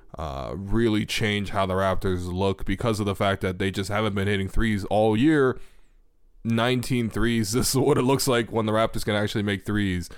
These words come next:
They lead by twenty going to halftime. They lead by twenty for the majority of the second half.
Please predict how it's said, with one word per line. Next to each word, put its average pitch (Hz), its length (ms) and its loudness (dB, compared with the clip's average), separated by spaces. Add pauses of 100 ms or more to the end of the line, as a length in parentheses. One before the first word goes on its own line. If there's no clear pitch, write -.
(180)
They 107 120 0
lead 113 300 0
by 107 160 2
twenty 107 320 -2
going 101 280 -2
to 98 40 -2
halftime. 95 640 -2 (240)
They 107 180 0
lead 117 340 2
by 107 180 0
twenty 104 380 -2
for 101 220 -4
the 98 240 -2 (240)
majority 110 880 0
of 107 140 0
the 107 80 -4
second 104 320 -2
half. 95 340 -2